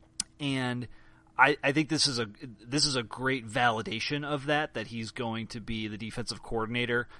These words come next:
Um, he gets to study under Pat Narduzzi, uh, who, the head coach at, at Pitt, that,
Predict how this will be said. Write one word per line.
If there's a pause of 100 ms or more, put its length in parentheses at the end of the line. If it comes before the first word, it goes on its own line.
(220)
Um,
he
gets
to
study
under
Pat
Narduzzi,
uh,
who,
the
head
coach
at,
at
Pitt,
that,